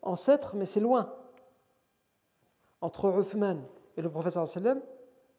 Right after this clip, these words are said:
l'ancêtre qu'ils ont en commun, c'est l'arrière, arrière,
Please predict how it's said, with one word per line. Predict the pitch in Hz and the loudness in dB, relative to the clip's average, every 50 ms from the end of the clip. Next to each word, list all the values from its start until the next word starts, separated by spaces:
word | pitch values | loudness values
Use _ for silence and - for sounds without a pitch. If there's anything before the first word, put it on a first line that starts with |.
| _ - | _ -2
l'ancêtre | 180 180 175 - - 220 220 - - | -2 -2 0 2 2 0 0 0 -6
qu'ils | - 208 165 190 | -6 -4 -2 0
ont | 190 | -2
en | 180 | -2
commun, | - - 196 190 220 262 262 | 0 -2 -2 -2 -2 -2 -4
c'est | - - - 202 190 185 180 170 - - - - _ _ _ _ _ _ _ _ _ _ _ - | -4 -4 -2 -2 0 0 -2 -4 -6 -14 -20 -20 _ _ _ _ _ _ _ _ _ _ _ -4
l'arrière, | 165 190 220 202 175 180 185 202 214 233 240 214 208 | 0 2 2 2 2 0 2 2 2 2 0 -2 -4
arrière, | 196 175 160 185 226 233 233 226 | -6 -6 -4 -2 -2 -2 -2 -2